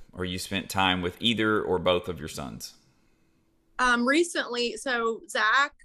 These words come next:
Speaker 2: my oldest son, he's twenty-one. He's in College Station. He just started vet school. He's in his first semester. And I was able to go drive up there a couple weeks ago, and just he and I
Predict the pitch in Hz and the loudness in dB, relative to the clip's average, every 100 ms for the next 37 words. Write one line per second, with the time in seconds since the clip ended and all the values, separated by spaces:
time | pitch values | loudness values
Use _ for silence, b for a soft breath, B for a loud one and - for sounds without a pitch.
0 | - 226 214 226 220 233 - - 190 226 | -10 -8 -8 -8 -8 -8 -8 -4 -2 -2
1 | 226 - 240 220 208 202 214 214 208 208 | -4 -4 -2 -2 0 -2 -2 -4 -6 -8
2 | - 220 202 202 - 196 - 208 196 - | -4 0 0 0 -2 -4 -4 -8 -10 -6
3 | 233 220 - 214 196 190 170 - - 269 | -4 -4 0 2 2 0 -2 -4 0 2
4 | 302 294 240 226 226 - 220 - 214 202 | 2 0 -4 -4 -6 -4 -4 -4 -8 -8
5 | - 233 247 240 b b b 220 226 226 | -6 -4 -4 -6 b b b -2 0 0
6 | 226 - 208 240 240 233 220 226 220 226 | -2 -8 -4 -2 0 -2 -4 -4 -4 -2
7 | 220 208 208 - 226 220 226 - 214 208 | -2 -2 -4 -2 -2 -2 -8 -8 -8 -6
8 | 226 214 208 214 - 226 226 226 226 220 | -8 -8 -10 -10 -10 -2 0 2 0 -4
9 | 220 226 - 302 277 233 208 220 247 269 | -4 -6 0 2 4 2 2 2 0 -4